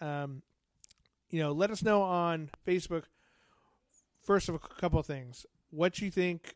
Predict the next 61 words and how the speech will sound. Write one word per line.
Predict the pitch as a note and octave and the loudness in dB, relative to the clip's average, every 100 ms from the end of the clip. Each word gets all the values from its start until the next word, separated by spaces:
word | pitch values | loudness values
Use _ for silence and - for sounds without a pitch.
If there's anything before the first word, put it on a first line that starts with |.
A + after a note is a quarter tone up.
| - | -6
uh, | D#3 D3 C#3+ | -2 0 0
will | D3 | 0
happen | E3 D#3+ D#3 | 0 2 0
on | D3+ | -2
Game | D3 D#3+ | -4 -6
of | D3 | -4
Thrones. | D#3+ E3 E3 | -2 -2 -4
Give | D#3+ | -4
us | D3+ - | -4 -6
your | D3 | -2
predictions. | D3 D3+ D#3 - F3 F3 - _ _ - - - | 0 0 -2 -4 -6 -6 -10 _ _ -20 -20 0
Who | F#3 | 4
you | F#3 | 4
think's | E3+ F3 E3 | 4 -2 -2
gonna | F3 | -4
be | E3 D#3+ | -2 2
riding | D#3+ D#3+ | 2 2
the | D#3 | 0
Iron | D3+ D#3 D#3 | -4 -4 -4
Throne | D3+ D#3 D#3 | -4 -2 -2
at | D3+ - | -4 -8
the | D3 | -6
end. | D3+ E3 F3 _ _ _ _ _ - | -6 -6 -10 _ _ _ _ _ -2
Um, | D3+ D3+ D3+ | 2 2 0
and | D#3+ | 0
let | F3 | 2
us | F3 F#3 | 2 4
know, | E3+ E3 - - | 4 4 -2 -2
uh, | D#3 D3 C#3+ C#3 _ B2+ - _ _ | 0 0 -2 -8 _ -16 -16 _ _
what's | F3+ E3 | 0 2
going | - E3 D#3+ | 2 2 2
on | D#3+ E3 | 0 -2
and | E3 D3 D3 E3+ | -4 -6 -4 2
what | E3+ - | 2 2
you'd | F3+ | 0
like | E3 D3+ | 0 0
to | C#3+ | -6
see | - D3+ C#3+ | -6 -4 -4
in | C#3+ | -4
Avengers | C#3+ C#3+ C#3 | -4 -4 -6
Endgame. | C#3 C#3 C3 | -8 -10 -10
We'd | C3 C#3+ | -6 -2
like | D3+ C#3+ | -2 -2
to | |
he-, | D#3 D#3 _ - - - | -8 -8 _ -20 -18 -4
hear | E3 | -2
from | D#3 D#3+ | -2 -2
you | D#3 | 0
guys, | D3 D3 C#3 - _ _ - | 0 -2 -4 -14 _ _ -10
and | D3+ | -6
we'll | D3+ | 2
bring | D#3 D3+ | 2 2
it | |
up | D3 D3 | -4 -4
on, | D3+ | -6
next | D3+ - | -8 -8
time | D#3 C#3 | -6 -6
on | C3+ | -8
the | C3+ | -6
show, | D#3 C#3+ C3+ D3+ | -4 -2 -2 -6
um, | C#3 C3 | -10 -10